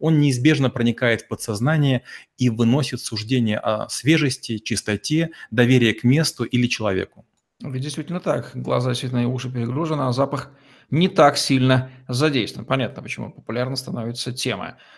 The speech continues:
Speaker 2: Итак, э, задача главная, которая решается с помощью аромамаркетинга, это увеличение, э, склонности к покупке. Так ли это? Или какие-то ещё параллели? Может быть,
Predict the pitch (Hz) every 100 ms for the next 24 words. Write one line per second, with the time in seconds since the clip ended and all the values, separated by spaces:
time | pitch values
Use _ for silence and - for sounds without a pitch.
0 | - 127 226 220 - 180 165 151 143 139
1 | 156 - 156 143 175 151 135 131 135 135
2 | 127 147 123 123 135 123 - 123 120 147
3 | 190 - 123 120 156 156 123 123 - _
4 | _ _ 123 117 120 151 143 135 123 110
5 | - _ _ _ _ _ - 117 - 143
6 | 147 131 127 127 - 135 135 139 131 123
7 | - 110 117 113 127 160 160 123 113 -
8 | 131 131 127 127 143 135 117 120 127 123